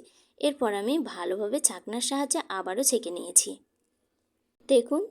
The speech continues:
কালারটা কি দারুণ লাগছে দেখতে। এরপর এখানে আমি নিয়ে নেব দুই টেবিল চামচ কর্নফ্লাওয়ার।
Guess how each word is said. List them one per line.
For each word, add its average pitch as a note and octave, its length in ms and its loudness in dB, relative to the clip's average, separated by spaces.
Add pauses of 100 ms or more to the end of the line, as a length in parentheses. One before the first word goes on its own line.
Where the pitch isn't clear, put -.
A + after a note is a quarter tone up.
(160)
কালারটা G3+ 500 0
কি C#4 140 -4
দারুণ C4 320 2
লাগছে C#4+ 300 0
দেখতে। C#4+ 320 -2 (1120)
এরপর C#4+ 360 2 (200)
এখানে A3+ 300 2 (120)
আমি A#3+ 180 2 (340)
নিয়ে G#3+ 240 2
নেব G#3 180 0 (200)
দুই G#3 160 2
টেবিল G#3 280 2
চামচ G#3+ 380 0
কর্নফ্লাওয়ার। F#3 680 -4